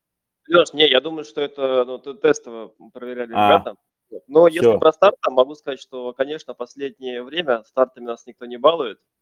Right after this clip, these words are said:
Speaker 1: Вот, и старты проходят еще, к тому же, мимо агентского канала, что еще больше не радует.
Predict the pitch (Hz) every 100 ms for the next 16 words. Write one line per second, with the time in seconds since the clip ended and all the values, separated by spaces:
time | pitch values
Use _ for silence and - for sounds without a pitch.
0 | _ _ _ - 117 117 113 107 113 127
1 | 147 151 147 127 - 139 139 135 117 117
2 | - 131 131 110 - 123 - 113 120 113
3 | 113 117 117 120 113 - 107 110 110 147
4 | 143 110 _ 117 120 120 110 117 131 123
5 | 120 110 _ 113 110 107 92